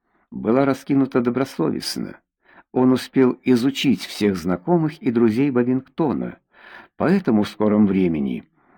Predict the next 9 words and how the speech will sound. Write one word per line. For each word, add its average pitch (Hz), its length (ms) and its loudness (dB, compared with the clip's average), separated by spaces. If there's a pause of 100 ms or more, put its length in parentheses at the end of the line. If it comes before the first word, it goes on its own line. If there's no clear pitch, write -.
(200)
злополучный 110 840 -2
заговорщик 80 1000 -6 (100)
в - 140 -20
компании 147 600 0
всех 139 280 -2
своих 127 320 0
товарищей 113 800 0 (280)
оказался 107 800 -4
в - 140 -14